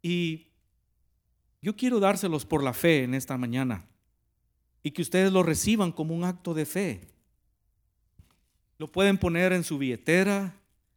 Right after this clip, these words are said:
en su Biblia, lo pueden pegar enfrente de la refri para que esté a la vista.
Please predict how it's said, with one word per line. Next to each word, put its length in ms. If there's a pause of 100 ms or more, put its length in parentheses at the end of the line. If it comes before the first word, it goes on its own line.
(120)
en 100
su 160
Biblia, 600 (1800)
lo 80
pueden 340
pegar 340
enfrente 460
de 60
la 100
refri 320
para 160
que 80
esté 160
a 40
la 120
vista. 440